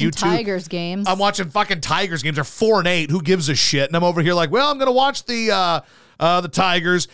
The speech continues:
Speaker 2: And then I, then I have to, like, learn how to say certain words. So I'll go to YouTube and listen to news clips to hear how to say words and shit from Michigan.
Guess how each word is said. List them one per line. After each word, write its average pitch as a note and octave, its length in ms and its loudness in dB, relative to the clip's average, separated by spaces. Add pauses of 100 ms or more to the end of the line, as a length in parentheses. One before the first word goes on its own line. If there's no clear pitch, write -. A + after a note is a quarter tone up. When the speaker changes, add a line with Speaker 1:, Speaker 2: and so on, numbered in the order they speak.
(240)
Speaker 2:
And F#3+ 160 0
then A#3+ 60 2
I, A3+ 180 0
then G#3 180 0
I G3+ 100 2
have G3+ 100 -2
to, G#3 100 -2
like, F#3 160 0
learn G3 220 0
how G3 80 2
to F3+ 80 -2
say G3 240 2
certain F#3+ 340 0
words. F3+ 360 2
So F#3 100 2
I'll E3+ 80 2
go F#3 120 -2
to F#3 80 0
YouTube F#3 540 -2
and D3+ 120 -4
listen F3+ 220 -4
to F3+ 60 -2
news F3 340 2
clips - 340 -4
to E3 100 0
hear F#3 160 2
how F#3+ 60 0
to E3 80 -4
say F3 260 0
words E3+ 540 0
and E3+ 120 -6
shit - 320 0
from D#3 220 -6
Michigan. F3+ 560 -4